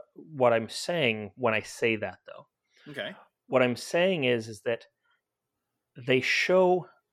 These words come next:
Speaker 1: a small amount of money can have extremely positive impacts,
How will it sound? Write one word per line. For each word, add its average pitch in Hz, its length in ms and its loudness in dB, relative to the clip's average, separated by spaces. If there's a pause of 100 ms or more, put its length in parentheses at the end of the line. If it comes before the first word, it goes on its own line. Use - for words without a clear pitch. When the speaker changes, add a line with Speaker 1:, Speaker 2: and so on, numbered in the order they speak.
(140)
Speaker 1:
a 131 180 -4
small 156 920 2
amount 113 440 0
of 107 160 -14
money 101 380 -8 (400)
can 139 140 -2
have 123 440 -2 (380)
extremely 131 480 0
positive 127 760 0 (400)
impacts, - 840 -4